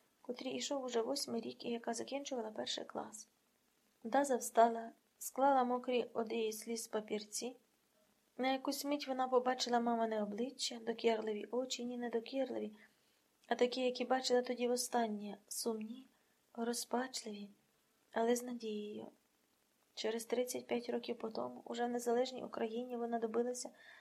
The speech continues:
щоб їй дали ознайомитися зі справою батька.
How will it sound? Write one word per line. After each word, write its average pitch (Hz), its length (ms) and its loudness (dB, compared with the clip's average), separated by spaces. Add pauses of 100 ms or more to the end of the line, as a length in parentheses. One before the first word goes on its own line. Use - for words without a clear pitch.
(120)
щоб 240 280 -2
їй 262 100 0
дали 254 240 4
ознайомитися 247 680 -2
зі 233 60 -2
справою 220 520 -2
батька. 214 440 -6